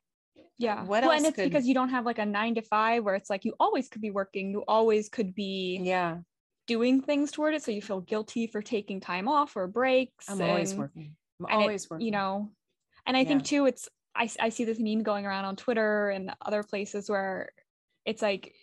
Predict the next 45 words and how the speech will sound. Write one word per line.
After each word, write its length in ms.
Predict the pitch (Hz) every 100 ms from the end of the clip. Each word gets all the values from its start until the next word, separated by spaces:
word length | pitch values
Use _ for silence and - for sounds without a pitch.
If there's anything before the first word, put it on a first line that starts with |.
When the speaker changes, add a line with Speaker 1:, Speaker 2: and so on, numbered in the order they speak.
| _ _ _
Speaker 1:
you 120 | - 226
know, 440 | 202 190 190 208 _ _ _ _ _ _ _ _ _ _ _ -
you 160 | 214 262
were 120 | 247
the 80 | 214
gifted 580 | 233 233 - 214 196 -
person, 720 | - 214 202 185 233 339 180
maybe 220 | 214 196
in 60 | 196
Speaker 2:
Mm-hmm. 100 | 339
Speaker 1:
high 80 |
school 680 | 320 - 285 262 254 247 247 -
or 200 | 196 190
even 260 | 226 226
an 80 | 202
undergrad. 720 | 208 254 254 185 - - 247 _ _
Speaker 2:
Yeah. 140 | 156 143
Speaker 1:
And 140 | 220
then 120 | 214
you 80 | 214
go 140 | 214 220
into 140 | 226
grad 300 | 226 196 214
school 220 | - 196
and 100 | 185
it's 160 | 196 -
you 380 | 202 196 226 220 -
and 100 | 208
all 200 | 202 208
the 140 | 220
other 220 | 202 214 202
gifted 440 | 185 202 202 185
kids. 440 | - 185 170 196
And 140 | - -
then 100 | 147
Speaker 2:
Yeah. 40 |
Speaker 1:
all 80 | 196
of 60 | 208
a 40 |
sudden 240 | - 208
you 120 | 185 202
don't 180 | 202
feel 200 | - 196
so 180 | 190 175
special 840 | - - 294 - 247 233 226 233